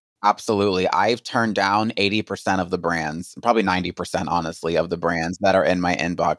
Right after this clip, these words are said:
because I've seen, you know, from someone who grew up chronically online, I have seen how the second you become a shill for brands and it doesn't feel authentic to the value you can provide your audience, you lose them.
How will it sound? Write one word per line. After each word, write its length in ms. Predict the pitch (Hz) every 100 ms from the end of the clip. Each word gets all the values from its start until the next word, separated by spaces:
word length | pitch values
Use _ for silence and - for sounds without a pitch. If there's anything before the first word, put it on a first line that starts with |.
| -
because 240 | 92 95
I've 340 | 71 90 104 101
seen, 400 | - 101 95 92
you 80 |
know, 180 | 95 90
from 140 | 87 95
someone 240 | 98 95
who 100 | 95
grew 240 | 87 92
up 140 | 92 76
chronically 480 | 101 92 90 98 87
online, 540 | 85 92 107 90 87 - _ _
I 180 | 85 107
have 180 | 110 -
seen 280 | - 95
how 140 | 92 92
the 140 | 90
second 520 | - 104 110 135 120
you 140 | 107 107
become 560 | 101 98 - 104 95
a 100 | 90
shill 460 | - - 98 95 95
for 180 | - 90
brands 540 | 85 87 90 98 107 - -
and 120 | 92
it 140 | 90
doesn't 460 | - 95 95 90 -
feel 180 | 98 90
authentic 600 | 82 - 90 92 95 -
to 140 | 104
the 120 | 87
value 320 | 85 87 87 90
you 100 | 85
can 120 | 92
provide 260 | - 87
your 160 | 87 -
audience, 400 | 82 90 95 -
you 160 | 87 87
lose 300 | 82 78 -
them. 160 | 67